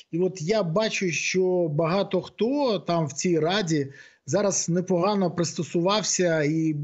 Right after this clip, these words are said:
ну, не хоче, щоби, е, позбутися статусу, позбутися доступу до інформації і багато чого іншого. От так сталося.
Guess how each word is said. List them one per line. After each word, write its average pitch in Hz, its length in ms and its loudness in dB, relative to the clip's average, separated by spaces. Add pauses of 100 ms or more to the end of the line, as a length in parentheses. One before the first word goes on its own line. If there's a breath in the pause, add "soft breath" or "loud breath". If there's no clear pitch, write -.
(220)
ну, 285 140 2
не 240 120 2
хоче, 170 380 -2
щоби, 151 520 0 (420 loud breath)
е, 175 320 0 (300)
позбутися 165 600 2
статусу, 214 800 -2
позбутися 165 540 -4
доступу 160 440 -2
до 156 120 2
інформації 170 800 0
і - 20 2
багато 175 300 0
чого 175 220 2
іншого. 135 500 -4 (360 loud breath)
От 170 120 0
так 269 160 -2
сталося. 123 540 -2